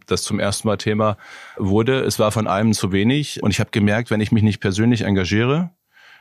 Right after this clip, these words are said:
dann kriegen wir das nicht, weil die ganze Welt gerade, äh, gleichzeitig mehr oder weniger all diese Dinge will. Und auch da ging's wieder um, um Leben und Tod, äh, bei der Frage, ob wir Beatmungsgeräte ausreichend. Ich habe mich, mich zum Beispiel gefragt, was macht das mit Deutschland,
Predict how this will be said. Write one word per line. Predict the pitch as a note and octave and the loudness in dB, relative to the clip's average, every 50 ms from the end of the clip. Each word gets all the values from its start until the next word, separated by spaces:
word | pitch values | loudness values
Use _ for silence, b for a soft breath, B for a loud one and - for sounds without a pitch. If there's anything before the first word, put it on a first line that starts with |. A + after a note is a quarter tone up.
| b b b b - | b b b b -4
dann | A2 G#2+ | -2 -2
kriegen | - - C3 C3+ A2+ | 0 0 2 2 2
wir | F2+ | 2
das | E2+ D#2+ - | 0 -2 -2
nicht, | - F2 E2 - - | -4 -4 -4 -4 -4
weil | F2+ F2 | -2 0
die | F2 F2 | 0 0
ganze | F2+ G2+ G#2 - - A2 F#2 | 0 0 0 0 0 0 0
Welt | G2 G2+ A2 B2 - - | 0 0 0 0 -2 -4
gerade, | - - E2+ E2+ E2+ E2+ F2 E2+ E2+ F2 - - | -4 -2 0 0 2 0 0 -2 -2 -6 -8 -6
äh, | G2 G2+ E2 | -6 -6 -4
gleichzeitig | - F#2 F#2+ G#2+ A#2+ - - - G2+ F#2+ F#2 F#2+ F2+ | -2 0 0 0 0 -2 -2 -2 -2 -2 -2 0 0
mehr | G2+ F#2+ F#2+ | 2 2 2
oder | F#2+ F#2 F#2+ F2+ F2+ | 2 0 0 0 0
weniger | F#2 F#2+ F#2+ F#2 F#2 F#2+ F#2 E2+ - | 0 2 0 0 0 0 -2 0 0
all | F#2 F#2+ G2+ | -2 -2 0
diese | G2+ G#2 F#2+ F#2+ | -2 -2 0 0
Dinge | E2+ F#2 F#2 F#2+ F#2 E2+ | 0 0 0 0 0 -2
will. | D#2 E2 F2+ A2 C3 C#3+ B B B B B B B B B | 0 0 0 0 0 0 B B B B B B B B B
Und | - A2+ A2 | -2 0 0
auch | A2+ G2+ | 2 0
da | - G#2 F2+ F#2+ G#2+ | 0 0 0 0 0
ging's | G#2 A2+ B2 C3+ A#2+ - | 2 2 2 2 2 2
wieder | - B2 B2 C3 C#3 D3 D#3+ D3+ - _ | 0 2 2 2 2 0 0 -2 -6 _
um, | - - G#2+ G#2 G#2+ - | -4 0 2 2 2 2
um | A2 G#2 G2+ - - - - | 0 -2 -2 -4 -6 -10 -6
Leben | - G2+ G2+ G#2 G#2 A2 | -2 -2 0 2 2 2
und | G#2 G2+ F2+ | 2 2 2
Tod, | - G2+ A#2 D3 D3+ - - - - - | 2 2 2 2 0 -2 -8 -8 -4 -2
äh, | A#2 A2+ A2 | 0 2 2
bei | G#2 - - G2 | 0 0 -2 -2
der | F2+ F#2+ F#2 | -2 -2 -2
Frage, | - - F2+ E2+ F2 G2 G#2+ A2 | -2 -2 -2 0 0 0 0 0
ob | G2 - | 0 0
wir | - F2+ | -2 0
Beatmungsgeräte | D#2 D#2 C2+ C#2+ - A2 A2+ G#2 - - A2 G2+ G2+ G#2 G2+ G#2+ - | 0 2 0 0 0 0 0 0 0 0 0 0 0 0 0 0 0
ausreichend. | - G2+ - - - F#2 F2+ - E2 | 0 0 0 0 -2 -2 -2 -2 -2
Ich | F2+ F2+ | -2 -2
habe | - - | 0 0
mich, | B2 G2 | 0 0
mich | A2 A#2 A#2 - | 2 0 0 0
zum | - A#2+ | 0 0
Beispiel | A2+ G#2+ - A#2+ A2 | 0 0 0 0 0
gefragt, | G#2+ F#2+ - G#2 G#2 G#2 - - | 0 0 0 -2 -2 -2 -2 -2
was | A2 A#2+ - - - _ - | -2 -2 -2 -6 -10 _ -4
macht | A#2 B2 - - - | -4 -4 -2 -2 -2
das | C3 - | 0 0
mit | - A2 F2+ E2+ F2 | 0 0 0 0 0
Deutschland, | F2 G#2+ - - - C3+ D3+ A3 G#3 - | 0 0 -2 -2 -2 -2 0 -2 -4 -6